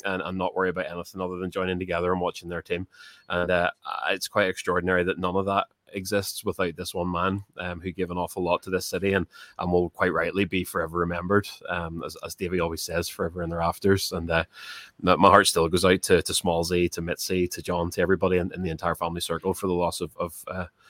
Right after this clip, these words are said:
of a really great man. Um, but as I've said before, whenever we've unfortunately lost friends, uh, through, through our club, um, one of the most beautiful things about the Belfast Giants is that as long as there's a club and as long as there's a fan base,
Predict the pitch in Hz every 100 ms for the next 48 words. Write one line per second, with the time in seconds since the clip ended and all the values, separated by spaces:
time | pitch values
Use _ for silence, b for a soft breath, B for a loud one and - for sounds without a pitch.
0 | b b - 90 101 101 101 87 92 104
1 | 117 - - 95 92 95 92 B B -
2 | 104 120 180 160 143 131 135 147 135 131
3 | 117 - 123 113 127 107 117 104 104 104
4 | - 113 107 113 - - 120 107 104 110
5 | - - 98 - - 104 - B B B
6 | - 98 95 - 104 101 101 98 - 95
7 | 90 90 101 90 87 117 127 104 - 104
8 | - 107 101 107 92 95 87 110 113 104
9 | 101 92 - 95 101 98 90 98 95 90
10 | 90 87 - 92 95 98 -